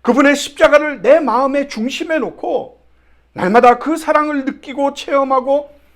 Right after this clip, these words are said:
나를 위해서 죽으신 그분을 가까이 가서 보는 것이고 그 보는 데서 오는 놀라운 은혜를 체험하고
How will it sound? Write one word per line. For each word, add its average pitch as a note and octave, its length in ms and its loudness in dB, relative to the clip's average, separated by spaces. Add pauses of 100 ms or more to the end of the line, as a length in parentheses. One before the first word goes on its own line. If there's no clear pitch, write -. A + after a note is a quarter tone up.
(240)
나를 A3+ 320 2
위해서 A#3 280 2
죽으신 A3 360 -10
그분을 A3+ 300 -8
가까이 - 380 -6
가서 C#4 240 0
보는 C#4+ 260 -6
것이고 A#3+ 720 -6 (580)
그 G4+ 240 6
보는 D4 320 6
데서 D4 240 2
오는 C#4+ 280 -2
놀라운 E4+ 640 0
은혜를 A#3+ 320 2
체험하고 A3 880 -4